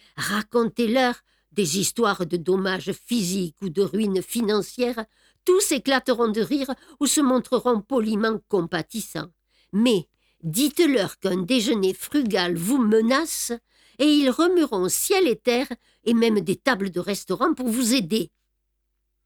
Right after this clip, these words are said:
Nous téléphonâmes à Maurice, le chef de l'auberge de la Loube à Bioux, en lui demandant s'il n'y avait pas eu d'annulation. « Non ! Toutes les tables étaient prises. »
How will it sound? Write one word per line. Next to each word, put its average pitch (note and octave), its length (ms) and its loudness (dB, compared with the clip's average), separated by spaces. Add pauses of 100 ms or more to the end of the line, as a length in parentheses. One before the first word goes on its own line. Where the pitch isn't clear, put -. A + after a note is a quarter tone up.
(440)
Nous B3+ 220 0 (160)
téléphonâmes C#4+ 800 0
à A3 100 0
Maurice, G#3 640 0 (140)
le G#3+ 160 0
chef - 320 -2
de G3 100 -2
l'auberge F3 500 -2
de F3+ 100 -2
la F#3 200 0
Loube G3+ 400 -2 (140)
à F3+ 80 -10
Bioux, E3+ 300 -4 (560)
en A#3 80 0
lui A3 160 2
demandant G3+ 600 0 (360)
s'il A#3 580 0
n'y A#3+ 120 2
avait A3+ 220 0
pas A3 340 0
eu G#3 240 -2
d'annulation. « G3 960 -2 (520)
Non ! D#4+ 180 4 (1300)
Toutes A3+ 200 -2
les F#3 160 0
tables G3+ 360 -2
étaient F#3 220 -2
prises. » A3+ 540 -2